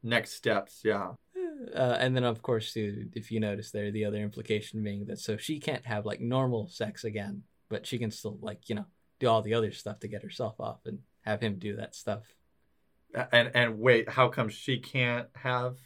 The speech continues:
Speaker 1: regular?
Speaker 2: 'Cause that's just the condition of the, the spell.
Speaker 1: S-, but, but he can, he can give her
Speaker 2: Yeah.
Speaker 1: oral
Speaker 2: Yeah.
Speaker 1: or he, she can masturbate or
Speaker 2: Yeah,
Speaker 1: Okay,
Speaker 2: yeah.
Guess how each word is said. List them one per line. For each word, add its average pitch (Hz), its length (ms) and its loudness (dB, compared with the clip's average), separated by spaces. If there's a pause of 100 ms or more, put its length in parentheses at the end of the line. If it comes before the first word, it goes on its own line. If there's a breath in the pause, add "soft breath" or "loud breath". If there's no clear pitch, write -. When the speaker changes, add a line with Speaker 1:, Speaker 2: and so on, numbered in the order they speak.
Speaker 1:
regular? 123 580 -4 (100)
Speaker 2:
'Cause 135 120 0
that's 139 180 4
just 139 220 0
the 147 80 4
condition 147 460 2
of 143 120 -2
the, 143 260 0
the 131 120 -6
spell. - 400 0 (240)
Speaker 1:
S-, - 160 -18
but, 120 320 4
but 113 180 6
he 107 260 -2
can, 110 540 -2
he 113 180 -6
can 107 240 -6
give 107 260 2
her 107 580 2
Speaker 2:
Yeah. 135 260 2
Speaker 1:
oral 110 760 4
Speaker 2:
Yeah. 113 140 6
Speaker 1:
or 104 260 0
he, 98 180 -10
she 117 180 -4
can 107 160 -6
masturbate 104 680 -2
or 95 120 -4
Speaker 2:
Yeah, 107 200 4 (220)
Speaker 1:
Okay, 131 100 0
Speaker 2:
yeah. 113 220 2